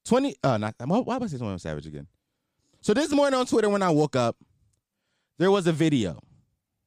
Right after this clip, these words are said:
A video of a young lady twerking for Salt Bae. Just being unapologetically black, as people on Twitter would say.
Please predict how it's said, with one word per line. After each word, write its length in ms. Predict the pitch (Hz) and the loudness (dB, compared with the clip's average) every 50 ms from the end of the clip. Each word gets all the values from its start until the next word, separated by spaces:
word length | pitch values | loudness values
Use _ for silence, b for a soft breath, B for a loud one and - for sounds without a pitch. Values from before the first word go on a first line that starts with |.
| _ _ _ _ _ _ _ _ _ _ _ _ _ _ _ _ _ _ _ _ _ _ _ _ _ | _ _ _ _ _ _ _ _ _ _ _ _ _ _ _ _ _ _ _ _ _ _ _ _ _
A 60 | 151 | -6
video 520 | 143 127 135 247 294 320 302 294 285 269 226 | -4 0 0 0 2 2 2 4 4 4 4
of 320 | 151 180 180 175 170 151 143 | 4 4 4 4 4 2 2
a 120 | 139 135 | 0 0
young 320 | 139 139 208 247 262 240 | 2 2 0 0 0 -2
lady 280 | 220 214 202 196 196 180 | 0 0 0 0 0 -2
twerking 480 | - - - 190 196 202 - 202 185 - | -6 -2 2 2 2 2 2 -2 -4 -2
for 140 | - 156 | -2 -4
Salt 340 | 143 - - 139 120 - - | -2 0 0 0 0 0 -2
Bae. 220 | - 98 101 120 131 - _ _ _ _ _ _ _ _ _ _ _ _ _ _ _ _ _ _ _ _ _ _ _ _ _ _ _ _ - | -2 0 0 -2 -2 -6 _ _ _ _ _ _ _ _ _ _ _ _ _ _ _ _ _ _ _ _ _ _ _ _ _ _ _ _ 0
Just 340 | 147 151 139 - - - - _ _ _ _ _ _ _ _ _ _ - | 0 0 0 -2 -8 -16 -20 _ _ _ _ _ _ _ _ _ _ -2
being 260 | 151 160 151 147 131 - | 0 0 0 -2 -4 -4
unapologetically 920 | 135 151 165 156 - - 151 147 151 151 135 143 143 147 143 147 160 139 | -2 -2 0 0 0 0 0 0 0 0 0 0 0 0 0 -2 -6 -6
black, 300 | 107 117 113 113 117 - | -4 -2 -2 -2 -2 -2
as 140 | - 113 107 | -2 -4 -4
people 260 | - - 135 117 110 | -2 -2 0 0 0
on 80 | 113 107 | 0 -2
Twitter 180 | - 110 98 95 | -4 -8 -6 -4
would 120 | 95 95 | -4 -2
say. 260 | - 98 92 95 107 | -2 0 0 0 -2